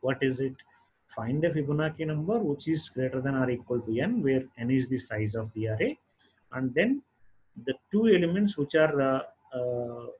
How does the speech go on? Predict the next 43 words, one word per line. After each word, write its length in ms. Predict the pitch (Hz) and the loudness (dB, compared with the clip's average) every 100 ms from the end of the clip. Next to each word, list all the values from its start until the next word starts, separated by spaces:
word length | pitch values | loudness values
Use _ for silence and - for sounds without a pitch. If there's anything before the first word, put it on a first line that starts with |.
| _ | _
in 160 | 131 165 | -2 0
the 80 | 180 | 0
sequence 600 | 147 143 - 202 240 - | -2 -4 -4 -2 -2 -2
before 380 | 139 - 147 139 | -4 2 2 4
that 240 | 139 - - | 0 -2 -10
Fibonacci 420 | 131 139 135 - | -6 -4 -6 -6
number 420 | 123 117 123 220 - | -8 -4 -2 -4 -4
are 140 | 113 113 | -8 -6
also 280 | 120 - 131 | -6 -6 -6
considered 560 | 127 113 - 117 110 | -6 -12 -8 -4 -2
as 300 | 180 269 - - _ _ _ _ | -2 -4 -8 -20 _ _ _ _
fib 160 | 135 131 | -4 -2
m 200 | 127 127 | -2 0
m 220 | 123 123 | -2 -2
one 240 | 160 254 269 _ 117 | 0 -2 -4 _ -12
and 200 | 113 113 | -12 -8
fib 180 | 123 | -6
m 200 | 117 107 120 | -4 -4 -4
m 160 | 233 - | -6 -10
two. 100 | - - _ _ _ _ _ _ | -18 -20 _ _ _ _ _ _
Right. 120 | - - _ _ _ _ _ _ _ _ _ _ - | -20 -20 _ _ _ _ _ _ _ _ _ _ -4
So 140 | 160 | 0
after 200 | 165 175 | 2 0
doing 400 | 156 175 220 226 | 4 6 8 8
this 200 | 175 202 | 6 4
step, 340 | - 139 175 - _ _ _ _ _ _ _ _ - | 2 2 2 -2 _ _ _ _ _ _ _ _ -10
uh, 220 | 131 131 | -6 -4
the 160 | 120 139 | 2 4
actual 340 | 151 - 175 | 4 2 2
algorithm 500 | 160 143 143 143 151 | 4 4 4 4 2
begins 360 | 135 135 139 131 | 4 2 2 2
over 220 | 127 117 | 2 4
here. 240 | 110 180 - _ - | 2 0 -2 _ -6
We 60 | 147 | -4
will 140 | 160 | -2
consider 520 | 156 160 170 185 185 | -2 -4 0 2 2
the 160 | 180 160 | 4 4
offset 380 | 135 - 156 147 | 2 -2 -4 0
value 340 | 143 131 143 | 0 2 4
as 220 | 135 120 | 4 2
zero. 340 | 110 120 151 - | 0 0 0 -2
We 100 | 131 | -4
initialize, 440 | 127 - 131 127 | -6 0 2 2